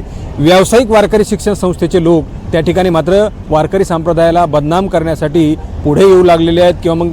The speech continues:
त्यांनी विडाच घेतलाय की काय असं आपल्याला वाटू लागलेलं आहे. तिथे अनेक असे संत महंत आणि श्रेष्ठ महाराज आळंदीमध्ये आहेत, त्यांनीच आजपर्यंत माऊलींची ती आळंदी जिवंत ठेवलेली आहे, अपवि-, पवित्र ठेवलेली आहे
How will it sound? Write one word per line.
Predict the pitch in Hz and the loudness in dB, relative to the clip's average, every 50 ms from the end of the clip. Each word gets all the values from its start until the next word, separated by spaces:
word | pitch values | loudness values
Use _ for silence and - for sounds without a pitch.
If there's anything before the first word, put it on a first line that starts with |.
| 160 - - - - - | -6 -10 -12 -12 -6 -4
त्यांनी | 160 165 180 190 | -2 0 2 2
विडाच | 196 175 151 165 202 214 208 170 | 2 2 2 2 2 2 2 2
घेतलाय | 170 180 180 185 180 175 | 0 0 2 2 2 2
की | 190 180 | 2 2
काय | 185 180 170 | 4 2 2
असं | 160 - 170 | 2 2 0
आपल्याला | 156 151 - 160 160 165 143 135 156 - - - - 147 | 0 0 0 0 0 0 0 -2 -4 -8 -10 -8 -4 -2
वाटू | 151 156 156 175 | 0 0 2 2
लागलेलं | 175 160 156 160 170 160 165 | 4 4 4 4 4 4 4
आहे. | 170 185 - - - - - - - | 4 2 0 -4 -12 -12 -10 -4 -2
तिथे | 185 151 214 226 233 247 254 233 - - - - - - | 0 4 6 6 6 6 4 2 0 -6 -12 -12 -8 -4
अनेक | - 156 202 262 277 254 226 | -2 0 2 4 4 4 4
असे | 220 208 - 233 220 214 208 196 - - - | 2 2 4 4 4 4 4 2 -2 -6 -2
संत | - 190 202 196 233 | 0 0 0 2 0
महंत | 226 190 170 180 196 208 175 | 0 2 2 2 2 2 2
आणि | 226 233 247 226 180 175 170 | 2 2 2 2 0 -2 -2
श्रेष्ठ | - 180 175 202 - - 226 | -2 0 0 0 0 0 0
महाराज | 196 180 175 185 190 190 175 - - - - - - | 0 2 4 4 4 2 0 -4 -10 -12 -8 -2 0
आळंदीमध्ये | 165 175 190 196 202 190 196 190 208 | 2 2 4 4 4 4 4 4 4
आहेत, | 190 156 147 196 190 - - - - - - - - - - - - - - - - - - | 6 6 4 4 2 2 -2 -8 -12 -12 -12 -10 -10 -10 -10 -10 -8 -8 -8 -8 -6 -2 0
त्यांनीच | 185 190 190 202 220 247 240 226 233 214 - - - - - | 0 2 2 2 4 4 4 2 2 0 -4 -8 -14 -10 -4
आजपर्यंत | - 160 185 208 202 185 196 190 190 190 185 214 208 202 190 196 202 | -2 0 0 0 0 0 0 0 2 2 2 2 2 4 4 2 2
माऊलींची | 185 165 160 170 170 175 185 190 170 - 202 | 2 2 2 4 4 4 2 0 0 0 0
ती | 165 196 | 2 2
आळंदी | 202 165 156 165 170 165 175 185 175 | 2 4 4 2 2 2 2 2 2
जिवंत | 135 156 156 165 151 175 | 0 0 0 0 0 -2
ठेवलेली | 160 - 147 151 156 156 151 151 | -2 0 0 0 2 2 2 4
आहे, | 151 151 170 165 - - - - - | 4 2 2 0 -4 -10 -14 -8 -6
अपवि-, | 139 139 - 175 165 160 165 170 151 | -4 -2 0 2 2 2 2 0 0
पवित्र | - - 170 190 196 165 220 202 | 2 2 2 2 2 2 2 2
ठेवलेली | 147 175 180 185 180 170 160 | 2 2 2 4 4 2 2
आहे | 151 | 0